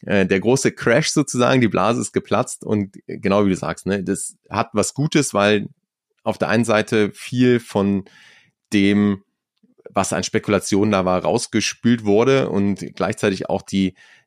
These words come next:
die Scams vielleicht ein bisschen offensichtlicher wurden, aber leider auch halt mit dieser, also ich erlebe es auch so, N F T als, als, ja, äh, Begriff, ne, ganz negativ dann auf einmal, äh, schon vorbelastet ist.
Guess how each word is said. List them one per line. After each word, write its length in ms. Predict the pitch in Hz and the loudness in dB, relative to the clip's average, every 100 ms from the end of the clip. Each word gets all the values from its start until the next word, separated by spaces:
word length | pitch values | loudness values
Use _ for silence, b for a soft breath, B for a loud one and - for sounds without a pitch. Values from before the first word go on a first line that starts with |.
| _ | _
die 100 | 98 | -6
Scams 360 | - 110 123 135 | -2 0 0 0
vielleicht 300 | 110 110 - | 0 0 0
ein 20 | |
bisschen 200 | 110 - | -2 -4
offensichtlicher 600 | 98 107 110 - 147 139 | -4 -2 -2 -2 -2 0
wurden, 280 | 120 135 127 | 2 0 0
aber 200 | - 98 | 0 2
leider 340 | 92 107 113 | 4 2 2
auch 280 | 76 98 - | 0 -2 -2
halt 320 | 101 95 - - - | -2 -2 -4 -20 -4
mit 340 | 104 - - _ _ _ | -4 -4 -10 _ _ _
dieser, 260 | 101 92 - | -6 -4 -2
also 140 | 90 | -2
ich 240 | 104 - - | -4 -6 -10
erlebe 280 | 64 98 104 | -6 -2 0
es 80 | 87 | 0
auch 120 | 107 | -4
so, 140 | - | -2
N 320 | 92 87 - 107 | -4 -4 -2 0
F 140 | 98 | 0
T 280 | - 123 131 | 0 2 4
als, 360 | 82 101 - | 2 0 -4
als, 380 | - 98 - 92 - _ _ _ _ _ _ | -4 -4 -4 -10 -16 _ _ _ _ _ _
ja, 300 | - 85 82 - | -6 -6 -6 -14
äh, 160 | 90 - | -12 -12
Begriff, 560 | 104 113 101 131 190 107 | -6 -6 -2 0 0 2
ne, 240 | 113 143 | 2 0
ganz 460 | - 101 113 - - B B B | 0 0 -2 -6 -14 B B B
negativ 600 | 104 127 170 113 - 101 | 2 4 4 0 -4 -4
dann 180 | 95 98 | 0 0
auf 140 | 98 | 0
einmal, 500 | - 95 101 101 101 | 0 0 2 2 2
äh, 260 | 80 92 95 | 2 2 0
schon 180 | - 98 | -2 -4
vorbelastet 580 | - 139 95 80 - - | -2 0 0 -2 -4 -6
ist. 180 | 147 | -6